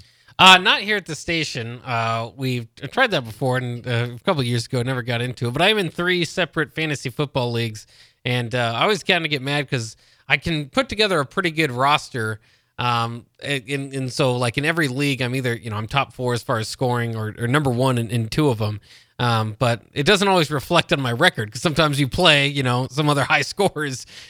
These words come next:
from week to week. And so there's one league I'm, like, the fourth leading scorer, and I am, uh, one and three. So I'm hopefully, hopefully getting better. But I've had, I've, I've done a good job as far as waiver pick up to the point,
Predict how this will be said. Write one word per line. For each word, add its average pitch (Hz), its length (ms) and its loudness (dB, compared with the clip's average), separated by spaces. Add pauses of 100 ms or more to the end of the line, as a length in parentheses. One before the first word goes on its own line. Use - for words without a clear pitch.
(120)
from 180 180 2
week 156 200 4
to 151 80 0
week. 127 320 -2
And 123 100 -2
so 131 320 0
there's 190 220 2
one 294 260 2
league 240 180 2
I'm, 180 120 2
like, 151 320 0
the 143 80 0
fourth 185 360 0
leading 151 260 -2
scorer, 113 500 -2 (340)
and 131 240 2
I 131 180 4
am, 127 200 0
uh, 123 160 2
one 147 240 2
and 131 160 -4
three. 123 340 0
So 139 160 -2
I'm 123 60 2
hopefully, 202 380 4
hopefully 202 380 0
getting 160 260 -2
better. 156 200 2
But 127 200 -4 (200)
I've 214 140 4
had, 269 220 4
I've, 196 200 0 (220)
I've 170 140 2
done 254 160 2
a 254 40 0
good 226 180 -4
job 190 280 2
as 160 100 -2
far 180 160 2
as 143 120 0
waiver 196 360 2
pick 147 280 -2
up 135 120 -2
to 143 60 -6
the 131 100 -2
point, 147 380 0